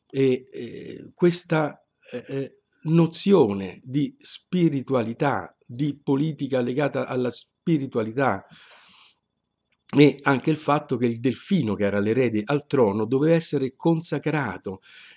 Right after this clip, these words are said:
e che il re, che aveva ricevuto la consacrazione, eh, da, eh, era, doveva continuare ad essere un vassallo di Gesù Cristo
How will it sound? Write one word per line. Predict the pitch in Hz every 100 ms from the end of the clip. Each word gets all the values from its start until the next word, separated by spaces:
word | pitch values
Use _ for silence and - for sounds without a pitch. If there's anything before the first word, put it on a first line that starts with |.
| _
e | - -
che | 139
il | 127
re, | 156 117 - -
che | - 117
aveva | 113 120
ricevuto | 120 127 135 123 110 90 - _
la | - 123 98 -
consacrazione, | 156 147 - 143 131 127 - - 151 107 92 92 - _ _ _ _
eh, | - 110 107 104
da, | 101 117 107 104 101 98 - _ _ _ _ _ - - 98
eh, | 107 101 95 95 87 - -
era, | - 160 214 214 202 202 202 _
doveva | _ 135 151 165 151 151 _ _ _ _
continuare | 151 139 151 180 143
ad | 127
essere | 147 165 - 170 170 165 - _ _ _ -
un | 151 170 170 170
vassallo | 139 - - 151 151
di | 143 131
Gesù | 120 117 143
Cristo | 110 98 - - 101 -